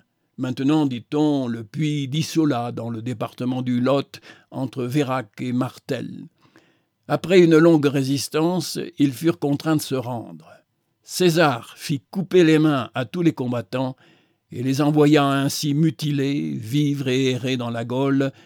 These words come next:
en spectacle à tout le pays soumis ou encore à soumettre. Les rigueurs administratives n'étaient pas moindres que les rigueurs militaires.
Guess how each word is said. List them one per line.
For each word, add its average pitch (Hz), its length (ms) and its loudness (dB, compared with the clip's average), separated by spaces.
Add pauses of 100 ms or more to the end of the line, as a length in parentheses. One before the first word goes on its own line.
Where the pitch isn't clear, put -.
(340)
en 151 160 0
spectacle 160 640 2
à 143 60 4
tout 151 160 2
le 151 100 4
pays 151 300 0
soumis 156 560 0
ou 135 120 -2
encore 131 360 -2
à 123 80 -6
soumettre. - 720 -6 (1160)
Les 165 260 8
rigueurs 170 440 4
administratives 156 1000 0
n'étaient 139 300 -2
pas 135 180 -4
moindres 143 420 0
que 135 120 -2
les 127 160 2
rigueurs 135 400 0
militaires. 123 840 -4